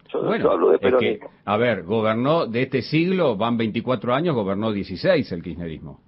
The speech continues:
Speaker 1: Pero es que no me lo terminé de definir qué es. Yo te digo, mirá, para mí el último gobierno no fue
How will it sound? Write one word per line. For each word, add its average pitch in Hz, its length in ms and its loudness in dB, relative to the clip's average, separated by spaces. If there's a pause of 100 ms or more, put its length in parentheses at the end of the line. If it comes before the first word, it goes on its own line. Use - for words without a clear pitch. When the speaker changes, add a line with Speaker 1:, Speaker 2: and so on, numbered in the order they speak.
(480)
Speaker 1:
Pero 165 160 2
es - 80 -4
que 156 100 -2
no 180 140 0
me 190 100 0
lo 143 120 4
terminé 120 340 0
de 120 80 0
definir 113 420 -2
qué 107 120 -6
es. - 100 -8 (2250)
Yo 196 340 2
te 170 140 2
digo, 151 260 4
mirá, 143 280 4
para 110 220 0
mí 160 140 0
el 156 120 2
último - 320 0
gobierno 135 460 0
no 123 180 -2
fue 113 500 2